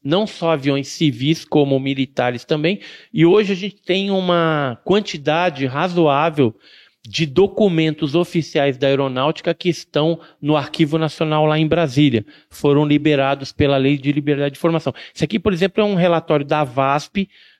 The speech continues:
do caso do piloto, né, o comandante Gerson Maciel de Brito. Em oitenta e dois, ele chegou a ver um objeto,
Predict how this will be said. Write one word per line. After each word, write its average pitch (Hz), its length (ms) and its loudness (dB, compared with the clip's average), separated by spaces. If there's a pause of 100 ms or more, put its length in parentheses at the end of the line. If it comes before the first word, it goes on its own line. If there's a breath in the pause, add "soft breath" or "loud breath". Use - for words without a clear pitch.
do 151 200 2
caso 151 580 -2
do 147 600 2
piloto, 151 460 2
né, 139 120 0
o 135 60 -2
comandante 139 600 -4
Gerson 143 380 -4
Maciel 139 280 -4
de 151 140 -4
Brito. 160 400 -4 (360 soft breath)
Em 151 160 0
oitenta 170 420 2
e 170 60 2
dois, 151 480 2 (280 soft breath)
ele 151 420 2
chegou 147 420 0
a 147 80 2
ver 131 260 0
um 165 140 2
objeto, 139 760 -2